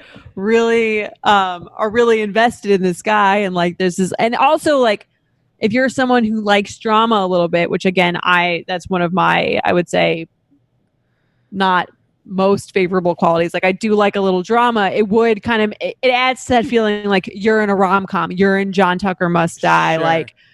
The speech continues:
Speaker 1: your life is, like, exciting and, like, you know what I mean? You've got the most interesting brunch table story.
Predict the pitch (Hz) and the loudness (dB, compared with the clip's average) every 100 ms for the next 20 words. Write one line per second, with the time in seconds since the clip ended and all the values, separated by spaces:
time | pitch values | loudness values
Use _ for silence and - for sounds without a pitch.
0 | _ _ 190 214 202 196 185 190 185 180 | _ _ -2 0 2 0 0 0 0 -2
1 | 180 - 202 185 185 180 180 165 170 - | -6 -2 0 2 0 0 -2 -4 -6 -2
2 | 190 180 180 185 - 196 196 190 180 208 | 0 2 2 2 2 0 2 -2 0 0
3 | 190 185 190 185 190 180 - 196 170 170 | 0 0 -2 0 0 0 -2 0 0 -2
4 | - 180 170 170 165 | 0 2 2 0 -2